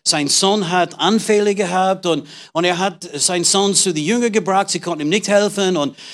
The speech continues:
und dann, dann ist er zu Jesus gekommen und wir kennen die Geschichte. Am Ende hat Jesus gesagt, „Wenn du Glaube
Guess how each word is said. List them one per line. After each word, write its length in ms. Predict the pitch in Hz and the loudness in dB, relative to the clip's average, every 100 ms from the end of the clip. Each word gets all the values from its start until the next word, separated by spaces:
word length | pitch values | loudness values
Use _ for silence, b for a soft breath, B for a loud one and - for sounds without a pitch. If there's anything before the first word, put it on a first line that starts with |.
| B | B
und 200 | 160 175 | -2 2
dann, 260 | 185 190 185 | 2 0 -2
dann 160 | 185 196 | -2 0
ist 100 | 185 | 0
er 140 | 214 | 2
zu 120 | 208 208 | 2 2
Jesus 520 | 208 269 262 180 - | 2 2 2 0 0
gekommen 440 | 170 147 135 151 | -2 -2 -2 2
und 160 | 175 175 | 2 0
wir 120 | 208 | -2
kennen 360 | - 247 285 233 | -2 0 2 0
die 120 | 196 | -2
Geschichte. 680 | 190 - 220 190 - 117 - _ B B | 0 0 0 -4 -8 -12 -16 _ B B
Am 160 | 170 190 | -4 0
Ende 280 | 240 240 190 | 0 0 0
hat 200 | 202 170 | -2 -2
Jesus 420 | 226 233 220 - | -2 -2 -2 -4
gesagt, 300 | 180 180 B B B | -4 -6 B B B
„Wenn 300 | 143 220 269 | 0 2 4
du 160 | 247 254 | 2 0
Glaube 920 | 185 196 214 269 277 190 180 175 170 | 0 0 2 2 2 0 2 0 -2